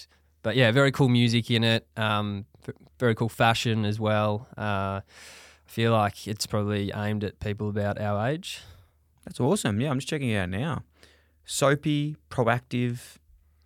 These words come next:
Speaker 2: is the two words that the,
Speaker 1: S- <laughs>
Speaker 2: uh, describe it, which is
Speaker 1: Yeah,
Speaker 2: cool. I'm,
Speaker 1: some
Speaker 2: I'm
Speaker 1: great
Speaker 2: into that.
Speaker 1: words to, that really draws you in, doesn't
Speaker 2: Does.
Speaker 1: it?
Speaker 2: I
Speaker 1: Soapy.
Speaker 2: reckon we're coming so far with our, um,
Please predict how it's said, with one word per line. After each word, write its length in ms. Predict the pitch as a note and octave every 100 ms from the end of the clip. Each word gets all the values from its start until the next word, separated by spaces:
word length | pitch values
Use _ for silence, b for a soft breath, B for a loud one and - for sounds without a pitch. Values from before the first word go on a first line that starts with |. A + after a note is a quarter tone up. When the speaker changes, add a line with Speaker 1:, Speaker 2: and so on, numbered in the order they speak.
| _ _ - -
Speaker 2:
is 300 | G#2 G#2 G#2+
the 120 | G#2
two 280 | G2+ - G#2+
words 360 | G#2 G#2 F#2 -
that 100 | -
the, 60 | F#2
Speaker 1:
S- 960 | F#2+ - - - - - G3+ - F3+ G#3
<laughs> 0 |
Speaker 2:
uh, 600 | G2 G2 G3 - - G3 A#3
describe 440 | - C3 A2+ A#2+
it, 120 | G2
which 180 | F#2+ G2+
is 80 | B2+
Speaker 1:
Yeah, 220 | B2+ A2+
Speaker 2:
cool. 100 | A#2+
I'm, 80 | G#2
Speaker 1:
some 200 | G2 B2
Speaker 2:
I'm 20 |
Speaker 1:
great 120 | C3+
Speaker 2:
into 80 | C#3+
that. 40 | C#3
Speaker 1:
words 180 | C3+ A#2+
to, 100 | A#2+
that 200 | C3+ A#2+
really 260 | C3 C3 A#2+
draws 320 | A#2 A#2+ A2
you 100 | A2+
in, 180 | A2 G#2
doesn't 200 | A2+ A2+
Speaker 2:
Does. 120 | G2
Speaker 1:
it? 40 | -
Speaker 2:
I 100 | -
Speaker 1:
Soapy. 220 | - C3+
Speaker 2:
reckon 460 | - G3+ F3 A2+ G#2
we're 520 | A2+ G#2+ G2+ G2 F#2
coming 480 | - G2 G2 F#2 F2
so 240 | - F2+
far 380 | E2+ F#2 F2+ E2+
with 140 | E2+
our, 400 | E2+ E2+ E2 F2 -
um, 520 | F2 E2+ E2+ E2+ -